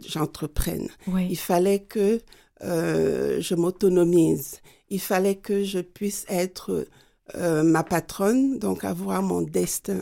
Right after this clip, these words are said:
Speaker 1: entre mes mains.
Speaker 2: Mhm.
Speaker 1: J'avais beaucoup de rêves, c'est sûr, mais, euh,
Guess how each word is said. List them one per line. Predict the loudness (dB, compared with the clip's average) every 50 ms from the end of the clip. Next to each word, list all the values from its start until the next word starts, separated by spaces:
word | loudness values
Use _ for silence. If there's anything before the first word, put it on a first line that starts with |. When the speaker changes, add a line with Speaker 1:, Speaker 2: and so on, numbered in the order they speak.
| -6 -8
Speaker 1:
entre | -8 -8 -8 -10 -10 -8
mes | -6 -4 -4
mains. | -4 -4 -6 -6 -10 -10 -6
Speaker 2:
Mhm. | -6 -6 -4 -2 -2 -2 0 -2 -4 -6 -8 -10
Speaker 1:
J'avais | -4 -2 0 2 2 2
beaucoup | 0 -4 -8 -8 -6 -2
de | 2 2 4 4
rêves, | 2 2 0 0 2 2 2 2 0 0 0 -2 -4 -12 _ _ -20 -20
c'est | -16 -14 -10 -8
sûr, | -6 -4 -2 -2 -2 -2 -4 -6 -10 -20 -20 -20 -20 -20 _ _ _ -6
mais, | -4 -2 0 2 2 4 4 4 2 2
euh, | 0 0 0 0 0 0 0 0 0 0 -2 -2 -4